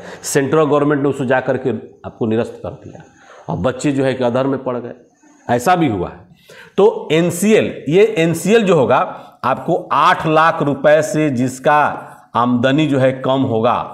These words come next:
आठ लाख, उसी का जा करके इसका एक फॉर्मेट आता है, ठीक है ना, उसी का जा करके ये एनसीएल बनता है जिसको बोलते हैं नॉन क्रीमी लेयर सर्टिफिकेट, ठीक है बाबू।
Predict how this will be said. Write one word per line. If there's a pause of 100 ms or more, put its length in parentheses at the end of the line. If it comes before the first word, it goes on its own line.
(180)
आठ
लाख, (320)
उसी
का
जा
करके
इसका
एक
फॉर्मेट
आता
है, (560)
ठीक
है
ना,
उसी
का
जा
करके
ये (120)
एनसीएल
बनता
है
जिसको
बोलते
हैं
नॉन
क्रीमी
लेयर
सर्टिफिकेट, (720)
ठीक
है
बाबू।